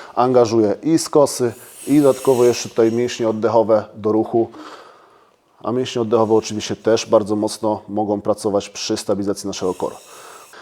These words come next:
Także to będzie pierwsze z ćwiczeń, które chcemy Wam tutaj zaproponować, które nauczy Was właśnie stabilizacji, e, core przy ruchu Waszych kończyn. Drugie ćwiczenie to będzie, e,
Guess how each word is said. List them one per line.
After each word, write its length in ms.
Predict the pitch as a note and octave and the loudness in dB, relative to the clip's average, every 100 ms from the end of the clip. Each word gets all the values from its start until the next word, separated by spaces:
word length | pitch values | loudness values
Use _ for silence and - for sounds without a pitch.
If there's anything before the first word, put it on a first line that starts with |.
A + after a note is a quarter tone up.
| - - - | -20 -12 -2
Także 180 | D#3 D#3+ | 0 2
to 120 | F3+ | 2
będzie 180 | F#3+ F3 | 4 2
pierwsze 460 | - F3 F3+ D#3+ | 4 4 4 0
z 100 | - | -2
ćwiczeń, 320 | - D3+ D3 | -6 -4 -2
które 180 | B2+ C3+ | 0 -2
chcemy 220 | B2 C3+ | 0 0
Wam 160 | A#2+ A#2+ | 2 0
tutaj 200 | A2+ A2+ | 4 2
zaproponować, 720 | G#2+ A#2+ B2 - C3 C3+ B2 | 4 2 0 2 2 4 4
które 180 | - A#2 | 2 0
nauczy 420 | A#2 B2 C#3 - | 2 2 0 -2
Was 180 | A2+ A2 | 0 0
właśnie 260 | G#2+ A2 G2+ | 2 0 -2
stabilizacji, 640 | - A#2+ D#3+ E3+ D#3+ D3+ C#3+ A#2+ C3 C3 | 2 4 6 4 2 -2 -2 2 4 6
e, 40 | C3 | 4
core 280 | C#3+ C3 A#2 - - - - _ | 4 2 2 -4 -20 -20 -20 _
przy 320 | - - C3+ C3 - | -6 4 4 4 -4
ruchu 500 | G#2+ B2 B2+ A#2+ A2+ - | 2 4 4 2 -2 -2
Waszych 460 | G2+ A2 - G#2 - | 0 0 0 -6 -2
kończyn. 320 | G#2+ - - - - - - _ _ G#2 | 4 4 4 0 -10 -20 -20 _ _ 0
Drugie 320 | E3 F#3+ D3 | 4 6 6
ćwiczenie 500 | - C#3+ C3 A2+ G#2+ - | 4 0 2 4 2 0
to 80 | B2+ | 0
będzie, 420 | B2 B2+ A#2+ B2 | 2 2 4 4
e, 40 | A#2+ | 4